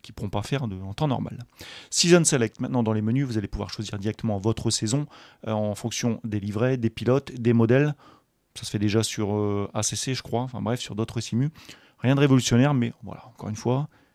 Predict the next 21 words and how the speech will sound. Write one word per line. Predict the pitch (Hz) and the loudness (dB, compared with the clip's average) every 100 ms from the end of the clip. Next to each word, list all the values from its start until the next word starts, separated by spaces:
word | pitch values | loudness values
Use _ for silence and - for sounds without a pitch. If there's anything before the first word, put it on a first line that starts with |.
| _ _ | _ _
ça | - - | -4 0
arrive, | 110 117 139 | 0 0 -2
c'est | 135 117 | -4 -4
bienvenu, | 104 98 113 131 | -2 0 0 -2
ça | - | -6
permet | 104 110 | -4 -2
justement, | 104 92 107 104 143 - - _ - | -2 -4 -2 0 -2 -6 -20 _ -4
et | 113 | -2
on | 98 | 0
le | |
voit, | 95 131 | 0 0
hein, | 120 107 | 0 -2
G | 95 110 | -4 -4
T | 113 | -6
trois | - 135 | -6 -6
coming | - 117 104 | -2 -2 -2
soon. | 110 143 139 - - _ _ - | -4 -6 -6 -10 -20 _ _ -10
Ils | 104 104 | -6 -4
en | |
parlent | - 135 | -2 0
également, | 113 101 107 120 | 0 0 0 0